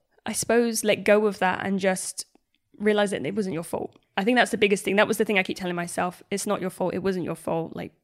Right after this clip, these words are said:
it should have been picked up on. It wasn't." And, you know, you're having to now pick up the pieces of those things now as an adult, whilst also managing to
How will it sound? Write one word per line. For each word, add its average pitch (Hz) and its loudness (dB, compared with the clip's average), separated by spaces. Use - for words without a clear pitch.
it - -10
should 226 2
have 240 0
been 202 0
picked - -8
up 170 -8
on. 165 -4
It - -6
wasn't." 170 -4
And, 175 0
you 190 -4
know, 180 -2
you're 202 2
having 190 0
to 190 -6
now 180 -2
pick 190 -8
up - -6
the 180 -14
pieces 175 -10
of - -8
those - -8
things - -8
now 160 -4
as 170 -6
an 175 -6
adult, 165 -6
whilst 185 -8
also 185 -6
managing 175 -4
to 170 -2